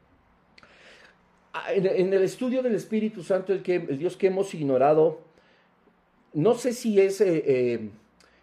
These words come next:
esta semana o la que sigue, em,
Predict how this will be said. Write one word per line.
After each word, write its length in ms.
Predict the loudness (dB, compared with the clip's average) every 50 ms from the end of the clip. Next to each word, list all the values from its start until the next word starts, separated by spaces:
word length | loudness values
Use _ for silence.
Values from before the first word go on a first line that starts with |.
| _ _
esta 300 | -4 -4 -2 -2 -4 -4
semana 460 | -2 -2 0 0 2 2 2 2 4
o 80 | 4 4
la 160 | 4 2 0
que 120 | -4 -8
sigue, 520 | -12 -10 -10 -8 -6 -4 -4 -4 -4 -6 -10 -18 -20 _ _ _ _ _ -4
em, 640 | -2 0 2 2 2 0 0 -2 -4 -6 -8 -8